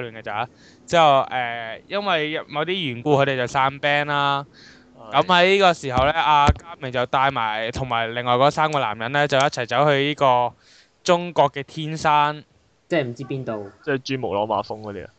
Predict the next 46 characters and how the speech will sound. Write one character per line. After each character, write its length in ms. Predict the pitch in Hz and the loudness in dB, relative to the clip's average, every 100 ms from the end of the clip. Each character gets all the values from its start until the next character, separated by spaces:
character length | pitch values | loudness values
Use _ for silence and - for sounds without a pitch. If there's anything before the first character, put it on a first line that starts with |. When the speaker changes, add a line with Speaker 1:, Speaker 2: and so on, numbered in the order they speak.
| _ _ _ _ _ | _ _ _ _ _
Speaker 1:
呃， 320 | 139 131 127 | -8 -4 -6
類 180 | 127 127 | -6 -6
似 180 | 127 139 | -4 0
啦， 280 | 147 147 151 | 2 4 2
就 220 | 143 123 | 0 -4
走 120 | 123 127 156 156 | -2 0 4 4
去， 480 | 143 139 139 135 131 _ _ _ _ _ - | 2 0 -2 -4 -8 _ _ _ _ _ -4
其 80 | 175 | 2
實 140 | 160 | 4
新 240 | 160 202 208 | 6 4 6
疆， 200 | 190 147 | 6 6
新 240 | 170 175 | 2 0
疆 180 | 175 170 | 2 0
嘅 60 | 151 | 0
天 200 | 147 156 | -6 -4
山， 380 | 151 147 131 113 - | -2 0 -2 -8 -2
走 220 | 139 151 | 2 2
去 60 | 151 | 4
Speaker 2:
係 60 | 151 | 4
點 100 | 190 | 4
解 80 | 214 165 | 4 4
無 120 | 127 | 2
端 160 | 160 170 | 0 0
端 160 | 170 | 2
走 240 | 156 151 151 | 4 6 4
去 20 | 143 | 4
啲 80 | 147 | 2
噉 40 | 269 | 2
嘅 40 | |
地 0 | |
方？ 20 | |
Speaker 1:
因 60 | 131 | 0
為 60 | |
點 100 | 127 | 2
解 60 | 208 | 4
呢？ 240 | 214 214 | 4 4
因 80 | 226 | 4
為 120 | 208 | 4
嘉 260 | - 196 202 | 4 4 4
明 140 | 175 | 2
一 80 | 147 | -2
路 160 | 175 160 | 0 0
唔 200 | 139 127 | -4 -10
信 240 | 135 139 | -8 -6
流 200 | 123 110 | -6 -6
言， 160 | 113 | -8